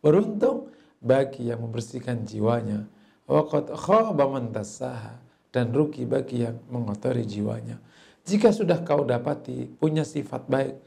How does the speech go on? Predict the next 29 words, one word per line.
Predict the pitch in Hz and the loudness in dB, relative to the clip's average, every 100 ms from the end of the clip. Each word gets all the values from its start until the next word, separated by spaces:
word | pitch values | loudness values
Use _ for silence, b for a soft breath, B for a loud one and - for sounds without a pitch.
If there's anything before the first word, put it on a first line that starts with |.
| b b b 160 | b b b -2
maka | 170 190 | 2 4
kau | 196 208 | 4 4
wajib | 202 170 185 170 | 4 2 0 0
menjaga, | 151 160 151 123 113 | 2 2 2 -4 -4
jangan | 135 143 156 127 | -2 0 -2 -2
biarkan | 120 143 131 127 123 | 0 0 -2 -8 -8
itu | 127 139 | -8 -6
terkotori. | 123 120 113 - 120 117 104 b b b b | -6 -6 -6 -2 -2 -2 -8 b b b b
Demikian | 151 180 175 175 | 2 4 4 4
juga | 151 147 - | 4 2 2
kalau | 135 135 | -2 0
kau | 143 143 | 2 4
dapati | 170 165 202 202 185 | 4 4 2 2 2
ada | 175 | 0
sifat | 170 165 165 | 0 0 2
buruk | 185 170 | 2 2
pada | - 139 135 | -2 -2 0
dirimu, | 120 127 135 123 120 - - _ | 0 0 -2 -4 -8 -14 -20 _
maka | 123 120 139 | -8 -6 -4
harus | 135 - | -4 -4
segera | 120 127 170 170 | 0 4 4 2
diselesaikan, | 147 - 139 - 147 - 190 196 B B B | -2 -2 -4 -2 -2 0 -2 -2 B B B
segera | - 135 120 156 160 | -6 -2 4 4 4
dibersihkan. | 127 113 110 135 120 120 120 B B | -2 -4 -6 -10 -8 -8 -8 B B
Jangan | 131 143 147 120 | -2 0 0 2
biarkan | 135 - 127 - | 2 2 -4 -6
ia | 127 123 | -6 -4
terus | 117 113 | -6 -2
buruk, | 151 156 147 - | 2 2 2 -4